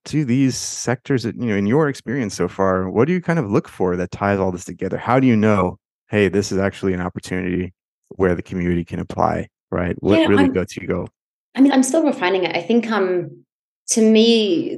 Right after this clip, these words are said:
Speaker 2: this way of building companies is kind of an ethos, but, you know, it's a mindset in some ways. You know, people have definitely tried to tell me, "Oh, this is a pure growth mechanism." And I, I kind of resist that in lots of ways because to me, it's just, it's a way of being,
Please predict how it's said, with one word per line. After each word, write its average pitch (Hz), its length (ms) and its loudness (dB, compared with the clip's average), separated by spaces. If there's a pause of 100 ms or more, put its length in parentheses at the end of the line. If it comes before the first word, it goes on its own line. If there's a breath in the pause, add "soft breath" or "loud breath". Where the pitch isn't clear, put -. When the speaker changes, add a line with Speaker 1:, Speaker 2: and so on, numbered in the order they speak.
(140)
Speaker 2:
this - 200 0
way 196 140 2
of 180 80 0
building 175 220 2
companies 165 420 -6
is 165 80 -4
kind 165 180 -4
of 160 60 -2
an 160 100 -4
ethos, 190 540 -4 (240)
but, 170 240 0
you 208 80 4
know, 175 60 4
it's - 100 0
a 175 60 -2
mindset 165 480 0
in 185 80 -10
some 180 160 -6
ways. - 360 -4 (320 soft breath)
You 185 100 -2
know, 156 280 -4 (100)
people 214 200 0
have 180 100 2
definitely 185 320 -4
tried 165 200 -2
to - 40 -12
tell 165 200 -6
me, 160 120 0
"Oh, 147 80 0
this 160 180 -4
is 151 120 -6
a - 40 -10
pure 156 260 -2
growth 156 260 -2
mechanism." 147 440 -6
And 151 100 -2
I, 156 160 -4
I 165 60 -4
kind 170 220 -4
of 165 80 0
resist 160 300 -4
that - 160 -6
in 175 80 -8
lots - 200 -8
of - 120 -12
ways 165 240 -4
because 170 220 -8
to - 120 -10
me, 180 180 0
it's - 200 -2
just, - 400 -4 (560 loud breath)
it's 175 180 0
a 170 60 4
way 165 200 4
of 165 160 0
being, 165 480 -2